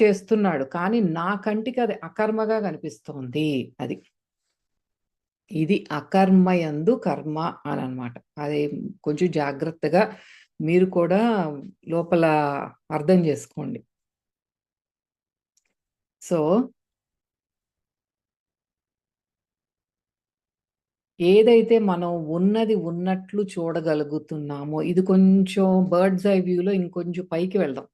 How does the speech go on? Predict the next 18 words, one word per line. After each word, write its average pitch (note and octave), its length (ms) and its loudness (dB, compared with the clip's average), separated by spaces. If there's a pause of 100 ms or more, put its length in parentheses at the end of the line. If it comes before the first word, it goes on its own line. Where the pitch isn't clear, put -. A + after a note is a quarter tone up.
(120)
మనం D#3+ 340 -6
విహంగ F#3+ 440 4
వీక్షణం F3 640 0
చేసి D#3 340 0
చూస్తే D#3+ 640 -2 (400)
ఈ F#3+ 160 4
శ్లోకాన్ని, D#3 800 -2 (1200)
ఎవరైతే F3+ 800 2 (360)
ఇప్పుడు E3 640 -4 (120)
చెట్లు F3+ 300 -6
స్థిరంగా F3 680 2
ఉన్నాయి, F3+ 760 0 (640)
అతను, F3+ 360 -4
ఆ D3+ 180 -2
వ్యక్తి C#3+ 380 -4
నడుస్తున్నాడు. C#3+ 1040 -4 (1200)
ఇవ-, F3+ 400 6
వీటిని G3 840 0